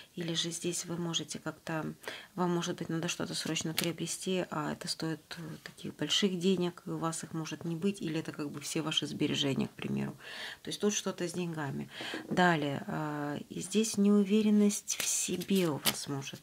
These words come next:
быть, да, то есть вот то, о чем мы говорили в этом общем блоке, то есть какая-то неуверенность. А неуверенность может заключаться, почему вам не открыта, далеко,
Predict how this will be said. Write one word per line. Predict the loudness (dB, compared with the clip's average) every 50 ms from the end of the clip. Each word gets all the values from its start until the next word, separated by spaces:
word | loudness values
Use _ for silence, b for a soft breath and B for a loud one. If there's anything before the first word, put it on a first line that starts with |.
| -12
быть, | -12 -2 2
да, | 2 2 2
то | 0 -2 0
есть | 2 2 2 2
вот | -2 -6 -8 B B B B B B B B B B -4 0
то, | 0 0
о |
чем | 0 0 2 2 2 2
мы | 2
говорили | 2 0 0 0 0 0 -2 -2 -2 -2 2 4 4 4 4 0 -8 _ _ _ -10 -10 b b b b 4
в | 4 6 4 0
этом | -4 -4 -2 -2 -2 -2
общем | -2 -4 -4 -6 -6 -4
блоке, | 0 0 0 0 0 -4 -8
то | -6 -4 -4
есть | -2 -2 -4 -8 -12 -18 _ _ _ _ _ _
какая-то | -8 -8 -8 0 8 12 12 12 12 12 12 10
неуверенность. | 10 12 12 12 12 12 12 12 12 10 10 12 12 12 12 12 12 10 8 8 6 4 2 -2 -4 -6 -8 -8 B B B B B B B B B B B 6
А | 8 8 10
неуверенность | 10 10 10 10 10 10 10 10 10 10 8 8 6 4 2 4
может | 6 6 6 6 4 0 -2
заключаться, | -4 -4 -2 -4 -4 -2 0 2 4 4 4 4 0 -4 -4
почему | -4 -2 -2 0 2 4 4 4 4
вам | 2 4 6 8 10 10 10 10
не | 8 6
открыта, | 4 2 0 -2 2 4 4 4 2 0
далеко, | -2 0 0 0 -2 -4